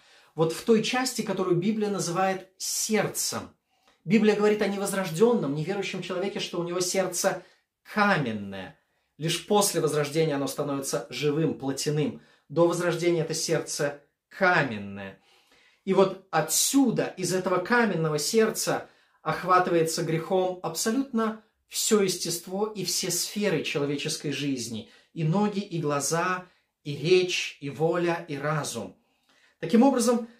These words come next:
в человеке нет ничего, чем он бы мог спастись. Грех охватывает человека полностью, и в нём нет ничего по-настоящему хорошего или доброго,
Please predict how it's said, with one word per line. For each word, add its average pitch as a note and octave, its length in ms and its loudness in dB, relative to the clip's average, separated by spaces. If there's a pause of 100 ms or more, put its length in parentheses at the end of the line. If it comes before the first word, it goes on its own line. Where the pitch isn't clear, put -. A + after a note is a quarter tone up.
(120)
в - 80 -20
человеке G3+ 960 0
нет A#3 460 2
ничего, A3 680 2
чем G3 300 0
он G3 260 0
бы G3+ 300 0
мог F3 520 0
спастись. - 1040 -6 (340)
Грех A3+ 380 6
охватывает G3+ 580 0
человека F#3+ 380 -2
полностью, A3+ 800 2 (240)
и G#3+ 100 -2
в G3+ 80 0
нём G#3 240 0
нет A3 320 0
ничего A#3+ 840 0 (140)
по-настоящему F3+ 800 -2
хорошего E3+ 540 0
или D#3 100 2
доброго, F#3+ 580 2